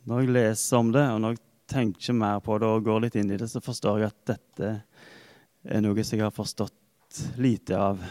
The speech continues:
egentlig. Ehm, og i dette temaet er det,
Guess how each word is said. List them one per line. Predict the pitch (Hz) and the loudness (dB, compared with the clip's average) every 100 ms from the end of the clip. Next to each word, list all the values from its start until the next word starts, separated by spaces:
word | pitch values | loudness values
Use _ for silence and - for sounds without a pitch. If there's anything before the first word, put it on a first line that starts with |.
| - | -8
egentlig. | 95 98 87 90 - - - - - _ _ _ _ _ _ _ _ - - - - - _ _ _ - _ - - | -6 -4 -6 -10 -14 -20 -20 -20 -20 _ _ _ _ _ _ _ _ -20 -20 -20 -20 -20 _ _ _ -20 _ -20 -8
Ehm, | 110 107 107 104 98 90 - - - - _ - - _ - | -2 0 0 0 -2 -8 -18 -20 -20 -20 _ -20 -20 _ -6
og | 117 | 0
i | |
dette | 156 - - 139 | 0 -2 -8 2
temaet | 131 120 127 131 | 4 6 6 6
er | |
det, | 135 - | 2 -2